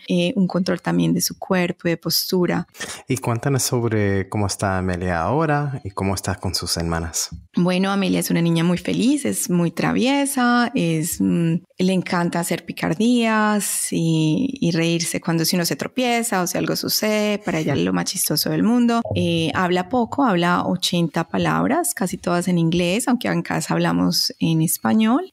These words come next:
Speaker 1: Eh, tenemos, son pequeñas palabras, todavía no hace frases. Eh, tiene, tiene también está aprendiendo a usar su comunicador en el iPad y, y con sus hermanas tiene una relación hermosa. Las hermanas, eh, es increíble cómo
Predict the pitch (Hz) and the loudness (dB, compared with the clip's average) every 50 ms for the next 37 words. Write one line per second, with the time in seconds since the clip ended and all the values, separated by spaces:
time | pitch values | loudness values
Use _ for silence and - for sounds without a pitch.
0 | _ - 185 180 180 175 170 170 175 - - 180 180 175 175 170 170 170 170 175 | _ -2 0 0 2 0 0 -2 -2 -2 -2 0 0 0 2 2 2 2 2 2
1 | 170 175 - - - - - - - - 185 175 - 175 - - 247 247 247 247 | 2 2 0 0 -2 -2 -4 -4 -2 -2 -2 -2 -2 -4 -4 -2 0 0 0 0
2 | - - 226 214 196 180 175 180 202 208 - 208 190 165 165 156 156 - - - | -2 0 0 2 2 2 2 2 0 -2 -2 0 0 0 2 2 2 2 2 2
3 | - - - - - 170 - - 175 - 165 170 165 - - 269 247 233 233 - | 2 2 2 2 0 0 -2 -2 0 0 0 0 -2 -2 -2 0 0 0 0 0
4 | - 302 330 - - - - _ 175 175 160 156 - - 190 180 180 175 - - | -2 -4 -4 -6 -8 -10 -10 _ -2 0 0 0 -2 -2 -2 -2 -2 -2 -2 -2
5 | 208 202 185 180 180 190 190 190 185 175 170 - - 180 - 185 180 180 180 175 | 0 2 2 2 0 0 0 0 2 0 0 -2 -4 -4 -2 0 0 2 2 2
6 | 175 175 175 180 - 175 165 165 - - 180 - - 180 180 170 165 160 151 - | 2 2 0 0 0 0 -2 -2 -2 -4 -4 -4 0 0 2 2 2 2 0 0
7 | - 160 156 156 156 156 156 147 147 - - - _ _ - 170 170 170 165 160 | 0 0 2 2 2 2 2 2 0 -2 -6 -10 _ _ -2 0 2 2 2 2
8 | 165 214 247 247 254 247 - - 285 302 285 - _ _ 185 185 175 175 170 170 | 2 2 2 0 0 -2 -2 -2 -2 -2 -2 -6 _ _ 0 0 2 2 2 2
9 | 165 165 165 156 156 156 160 - - - 190 - 190 180 - 180 175 170 175 170 | 2 2 2 2 2 2 0 0 -4 -6 -2 -2 -2 -2 0 0 0 0 0 0
10 | 160 160 160 - 202 202 208 208 208 208 190 170 - - 165 160 170 190 190 180 | 0 0 0 0 0 2 2 2 2 0 0 0 0 0 0 0 2 2 2 2
11 | 165 165 - 185 208 240 233 - _ _ - - 185 175 170 170 - 175 175 170 | 0 0 0 0 -2 -2 -2 -6 _ _ -4 0 0 0 0 0 0 0 0 2
12 | 160 160 160 165 170 175 185 - - - _ _ _ _ 175 175 170 - - 185 | 2 2 2 0 0 -2 -2 -4 -8 -10 _ _ _ _ -2 -2 -2 -2 -2 -2
13 | 185 - 202 202 - 220 202 180 175 170 175 180 - - - 214 208 208 208 208 | -2 0 0 0 0 2 2 2 2 2 0 -2 -2 -2 0 2 2 4 2 2
14 | 202 208 | 2 0